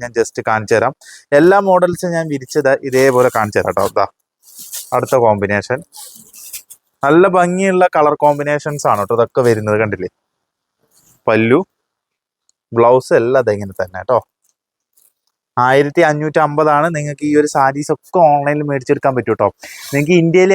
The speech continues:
എവിടെയാണെങ്കിലും നിങ്ങൾക്ക് ഇത് പർച്ചേസ് ചെയ്യാൻ പറ്റും. അപ്പോൾ ആദ്യമായിട്ടാണ് നമ്മൾ ചാനൽ കാണുന്നവരെങ്കിൽ നിങ്ങൾക്ക്, ഏ, ഞാൻ പറഞ്ഞതാണ് ട്ടോ. നമ്മൾ ഒരുപാട് വീഡിയോസ് ചെയ്തിട്ടുണ്ട്. ആദ്യമായിട്ട് കാണുന്നവർക്ക് വേണ്ടിയിട്ടാണ് ഇത് പറഞ്ഞു തരുന്നത്. ചിലപ്പോൾ വീഡിയോ കണ്ടിട്ട്, കാരണം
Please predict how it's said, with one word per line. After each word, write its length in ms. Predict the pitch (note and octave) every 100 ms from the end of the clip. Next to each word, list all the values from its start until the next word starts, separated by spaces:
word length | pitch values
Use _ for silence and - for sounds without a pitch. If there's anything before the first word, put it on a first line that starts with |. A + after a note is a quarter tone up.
| F3+
എവിടെയാണെങ്കിലും 760 | F3+ F#3+ G3+ F3+ E3+ E3 F3+ G3 _ - C#3
നിങ്ങൾക്ക് 340 | C#3+ D3 C#3 F3 D3+
ഇത് 100 | C#3 C#3
പർച്ചേസ് 360 | B2 D#3 D3
ചെയ്യാൻ 200 | D#3+ C#3+ A#2+
പറ്റും. 220 | G#2+ G#2 - - - B2
അപ്പോൾ 140 | C3 D3
ആദ്യമായിട്ടാണ് 640 | C3+ D3+ E3+ E3 E3 E3 E3
നമ്മൾ 140 | D#3 D#3+ E3 E3 -
ചാനൽ 280 | B2+ C3 D3 D3
കാണുന്നവരെങ്കിൽ 640 | C3 B2+ C3+ C3+ B2 D#3+ - _ _ -
നിങ്ങൾക്ക്, 340 | B2+ C3+ B2 F3 F#3 D3
ഏ, 40 | B2+ A#2+
ഞാൻ 80 | B2 B2
പറഞ്ഞതാണ് 520 | A#2+ B2 C3 G2+ G2
ട്ടോ. 80 | G2 - _ _ _
നമ്മൾ 140 | A2+ B2 A#2+
ഒരുപാട് 320 | A#2+ C3+ D3+
വീഡിയോസ് 320 | C#3 C3+ C#3 -
ചെയ്തിട്ടുണ്ട്. 480 | B2+ B2 C#3 C3+ A#2 D#3 _ _ _ _ _ _ _ -
ആദ്യമായിട്ട് 400 | A#2+ C3+ C#3 C#3+ C#3+
കാണുന്നവർക്ക് 440 | C3 C3 C3 C3+ C3
വേണ്ടിയിട്ടാണ് 320 | B2+ C3 C3
ഇത് 60 | C3 B2+
പറഞ്ഞു 240 | A2+ C3
തരുന്നത്. 280 | A#2+ A#2 A2+ D3+ _
ചിലപ്പോൾ 280 | B2 A2+ B2+ A#2+
വീഡിയോ 240 | A#2+ C3+ C#3
കണ്ടിട്ട്, 260 | B2+ B2 C#3 B2
കാരണം 260 | A#2 B2